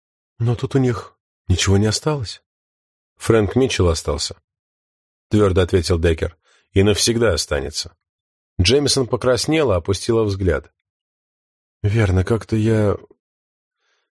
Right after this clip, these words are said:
Как-то я об этой стороне дела не подумала». Амос отхлебнул еще кофе, посмотрел сквозь маленькое окошко в темноту. «Я тогда не хотел уезжать из Берлингтона. И в то же самое время мечтал забыть о нем ко всем чертям.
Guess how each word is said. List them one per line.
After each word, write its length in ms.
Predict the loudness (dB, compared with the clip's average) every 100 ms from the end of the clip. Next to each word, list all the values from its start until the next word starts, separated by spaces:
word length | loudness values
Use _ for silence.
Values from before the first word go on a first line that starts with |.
| -4
Как-то 260 | -2 0
я 120 | 0 2
об 100 | 0
этой 180 | -2
стороне 340 | -2 0 0 0
дела 220 | 0 0
не 140 | 0
подумала». 720 | -2 -4 0 0 0 -4 -8 _ _ _ _ _ _ _ _ _ _ 0
Амос 300 | 2 2 0
отхлебнул 500 | 0 0 0 0 0
еще 260 | 0 -2
кофе, 320 | -2 -4 -4 -4
посмотрел 520 | -2 0 0 0 -2
сквозь 260 | 0 -2
маленькое 440 | 0 0 0 0 -2
окошко 360 | 0 -4 -4
в 60 | -6
темноту. 540 | -2 0 0 -2 -12 -12 _ _ _ _ _ -4
«Я 220 | 0 2
тогда 260 | 2 0 0
не 100 | 2
хотел 400 | 0 0 0 0
уезжать 400 | 0 0 0 0
из 140 | -2
Берлингтона. 680 | 0 0 -2 -2 -2 -2 -8 _ _ _ _ _ _ 0
И 100 | 2
в 60 |
то 100 | 2
же 120 | 0
самое 320 | 0 0 2 0
время 300 | 0 0 0
мечтал 400 | -2 -2 -2 0
забыть 480 | 0 0 -4 -2
о 80 | 0
нем 380 | 0 0 0 -2
ко 180 | -4 -6
всем 260 | -2 -2
чертям. 580 | 0 -2 -2 -6 -6 -8